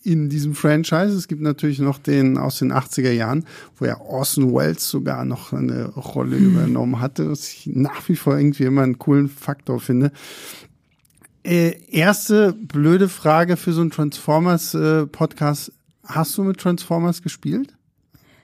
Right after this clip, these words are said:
Speaker 2: Als, also richtig mit den, nee.
Speaker 1: Gar nicht?
Speaker 2: Nee, wirklich
Speaker 1: Aber
Speaker 2: gar
Speaker 1: da,
Speaker 2: nicht.
Speaker 1: du, ich weiß
Speaker 2: Es
Speaker 1: nicht,
Speaker 2: sei
Speaker 1: du
Speaker 2: denn,
Speaker 1: hast
Speaker 2: ich kann mich
Speaker 1: Brüder,
Speaker 2: nicht dran
Speaker 1: haben deine
Speaker 2: erinnern.
Speaker 1: Brüder sowas gehabt?
Speaker 2: Ich glaube ehrlich gesagt nicht. Kann aber gut sein,
Speaker 1: Echt?
Speaker 2: wenn die jetzt zuhören und denken, "Was labert Bea für eine
Speaker 1: Boah.
Speaker 2: Scheiße?" Dann tut's mir leid, aber ich kann mich nicht daran erinnern.
Speaker 1: Hm.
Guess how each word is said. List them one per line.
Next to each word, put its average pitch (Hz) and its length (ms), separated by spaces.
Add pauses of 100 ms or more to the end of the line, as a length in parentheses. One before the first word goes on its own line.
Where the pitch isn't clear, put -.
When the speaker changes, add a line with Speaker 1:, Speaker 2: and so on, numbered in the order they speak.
(540)
Speaker 2:
Als, - 380
also 233 240
richtig 254 280
mit 254 120
den, 233 180
nee. 190 260 (600)
Speaker 1:
Gar 190 180
nicht? 127 300
Speaker 2:
Nee, 208 280
wirklich 226 420
Speaker 1:
Aber 156 100
Speaker 2:
gar 202 100
Speaker 1:
da, 165 60
Speaker 2:
nicht. 156 120
Speaker 1:
du, 175 60
ich 190 260
weiß 196 120
Speaker 2:
Es 202 40
Speaker 1:
nicht, 233 60
Speaker 2:
sei 240 60
Speaker 1:
du 214 60
Speaker 2:
denn, 202 60
Speaker 1:
hast 220 100
Speaker 2:
ich - 60
kann - 160
mich 226 100
Speaker 1:
Brüder, 254 120
Speaker 2:
nicht 247 100
dran 208 120
Speaker 1:
haben 208 40
deine 196 200
Speaker 2:
erinnern. 180 160
Speaker 1:
Brüder 269 500 (100)
sowas 247 380
gehabt? 285 320 (160)
Speaker 2:
Ich - 140
glaube 254 320
ehrlich 254 220
gesagt 233 200
nicht. 208 240
Kann 240 140
aber 240 180
gut 226 160
sein, 233 360
Speaker 1:
Echt? 254 100
Speaker 2:
wenn 220 120
die 226 60
jetzt 220 240
zuhören 254 280
und 208 40
denken, 190 240
"Was 175 160
labert 208 320
Bea 202 240
für 151 120
eine 190 80
Speaker 1:
Boah. - 40
Speaker 2:
Scheiße?" 214 300 (420)
Dann 226 180
tut's 254 240
mir 226 120
leid, 208 380
aber 208 180
ich 196 100
kann 233 160
mich 226 160
nicht 254 240
daran 220 200
erinnern. 202 440
Speaker 1:
Hm. 131 240